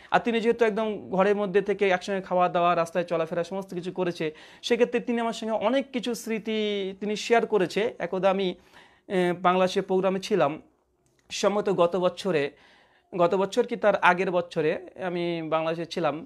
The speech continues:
তো যখন, এ, যশোরে আমার একটা প্রোগ্রাম ছিল, যশোর থেকে ফিরছিলাম, আসা, ফিরে আসার সময়তে রাত্রি প্রায় দেড়টা, দুটো বাজে।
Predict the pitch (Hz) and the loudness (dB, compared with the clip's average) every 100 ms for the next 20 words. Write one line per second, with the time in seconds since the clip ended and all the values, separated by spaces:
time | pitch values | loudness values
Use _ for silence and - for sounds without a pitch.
0 | - 180 165 151 - _ _ _ _ _ | -6 -2 0 0 -4 _ _ _ _ _
1 | _ _ _ _ _ _ - _ - 190 | _ _ _ _ _ _ -20 _ 0 2
2 | 220 233 226 220 196 180 170 160 190 226 | 6 4 4 -2 -2 0 0 0 -2 0
3 | 214 208 202 196 190 196 196 202 220 - | 4 4 4 0 0 -2 0 -2 -2 -2
4 | 202 170 170 180 151 170 170 - 214 - | -4 -2 -4 -4 -8 -6 -6 -6 -8 -4
5 | 175 151 302 330 _ - - - 170 170 | 0 0 -2 -14 _ -20 -10 -4 -2 -2
6 | - 175 170 175 - 202 247 214 156 - | 0 2 2 0 -2 -2 0 0 -2 -6
7 | 107 170 170 175 196 196 165 185 - 170 | 0 0 0 -4 0 0 0 -4 2 4
8 | 160 151 139 151 190 190 151 139 190 | 6 4 0 -4 -2 0 0 0 -4